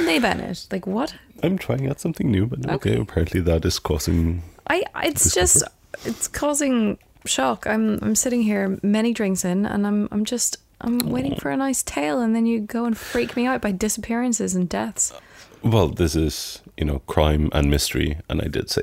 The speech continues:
Speaker 2: that mine was a bit sad, but yeah.
Speaker 1: Okay.
Speaker 2: Uh, but they did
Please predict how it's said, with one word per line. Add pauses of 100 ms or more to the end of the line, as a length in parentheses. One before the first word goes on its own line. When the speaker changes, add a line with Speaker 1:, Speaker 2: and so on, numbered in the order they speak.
Speaker 2:
that
mine
was
a
bit
sad, (140)
but (340)
yeah. (320)
Speaker 1:
Okay. (840)
Speaker 2:
Uh, (100)
but
they
did